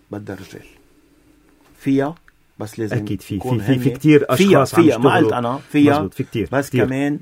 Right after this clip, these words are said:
Speaker 1: لازم يكون في جرأة.
Speaker 2: بدنا جرأة. هي هيدي النقطة،
Speaker 1: هيدي
Speaker 2: شوية
Speaker 1: ال-
Speaker 2: جرأة. ما نخاف من الأهل، ما نخاف نصارح الأهل. هيدي مدرستهم، هيدا بيتهم.
Speaker 1: وعلى
Speaker 2: يكون
Speaker 1: ه-، وعلى هذا الأساس سأبني بيعتي.
Speaker 2: مزبوط، مزبوط.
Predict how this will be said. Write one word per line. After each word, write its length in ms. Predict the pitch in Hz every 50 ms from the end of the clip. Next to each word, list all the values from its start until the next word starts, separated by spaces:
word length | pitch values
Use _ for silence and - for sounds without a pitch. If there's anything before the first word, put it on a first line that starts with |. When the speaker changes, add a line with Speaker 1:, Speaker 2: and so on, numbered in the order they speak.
| -
Speaker 1:
لازم 380 | - 117 135 135 123 113 127 127
يكون 240 | 123 - - 120 113
في 240 | 107 - 127 123
جرأة. 500 | 110 101 123 117 - - 131 113 113 110
Speaker 2:
بدنا 180 | 113 - 135 143
جرأة. 240 | 131 143 139 - 110
هي 180 | 113 131 131
هيدي 220 | 123 143 143 113 127
النقطة، 220 | 123 127 131 -
Speaker 1:
هيدي 140 | - - 147
Speaker 2:
شوية 220 | 131 143 147 143
Speaker 1:
ال- 60 | 120 120
Speaker 2:
جرأة. 440 | 123 147 139 - - 123 123 127 -
ما 200 | - 123 123 147
نخاف 360 | 156 139 - - 165 151 -
من 140 | 131 123 120
الأهل، 480 | 110 92 - - 113 107 107 110 123 131 - - - - -
ما 100 | 120 139
نخاف 320 | 139 - 147 156 143 -
نصارح 360 | 135 123 - - 123 123 120 -
الأهل. 320 | 113 - 120 120 123 117
هيدي 220 | 123 131 123 127
مدرستهم، 520 | 123 120 117 117 117 107 - 135 - 127 117
هيدا 220 | 117 120 120 120
بيتهم. 440 | 110 123 123 120 - 123 120 120 117
Speaker 1:
وعلى 260 | 110 113 113 123 127
Speaker 2:
يكون 100 | 135 127
Speaker 1:
ه-، 220 | 120 135 135 - -
وعلى 340 | 107 107 95 104 120 123
هذا 300 | 113 110 123 127 110 110
الأساس 520 | - - 117 110 - - 117 113 107 - -
سأبني 420 | - - - 98 87 - 101 92 -
بيعتي. 400 | 90 85 - - - _ _ _ _ _ -
Speaker 2:
مزبوط، 340 | 92 87 - - 95 92 90 - _ _ _ _ _
مزبوط. 220 | - 85 - 98